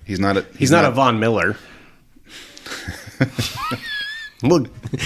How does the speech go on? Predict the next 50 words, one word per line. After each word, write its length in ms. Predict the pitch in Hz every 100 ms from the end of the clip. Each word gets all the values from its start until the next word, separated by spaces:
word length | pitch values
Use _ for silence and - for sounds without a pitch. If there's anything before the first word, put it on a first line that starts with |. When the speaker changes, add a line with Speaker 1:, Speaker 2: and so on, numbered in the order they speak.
| - -
Speaker 1:
We'll 100 | 107
get 140 | 107 -
to 80 | 143
Von. 220 | 143 175
Speaker 2:
maybe 260 | 156 151 143
we 100 | 123
can 140 | 117
dive 220 | 110 110 117
into 100 | 117
that 160 | 120
one. 220 | 120 120 - - - - - - - - - - -
Speaker 1:
Uh, 360 | 104 101 101 -
but, 400 | 139 123 - - - -
no, 200 | 131 - - - - - - -
as 160 | 131
far 300 | - 170 175
as 680 | 151 - 120 117 110 - - _ - - -
I 120 | 123
would 160 | 120
like 200 | 110 110
to 80 | 107
see 240 | - 107 95
him 200 | 95 82
end 220 | 92 92
up, 300 | 87 - - - _ _ _ _ - - - -
like, 160 | 98
the 80 | -
Colts 340 | - 98 92 -
would, 160 | 87 -
I, 40 | 110 -
I 80 | 123
just 140 | 139 156
wanna 140 | 131
see 160 | - 127
him 100 | 107
end 140 | 113
up 100 | 110
in 60 | 110
a 60 |
place 300 | - 113 101
where 80 | 98
he's 220 | 95 95
gonna 220 | 104 98
fit 340 | 90 - 107 -
and 100 | 95
someone 200 | 104 101
will 80 | 92
be 80 |
able 200 | 92 87
to 80 | 87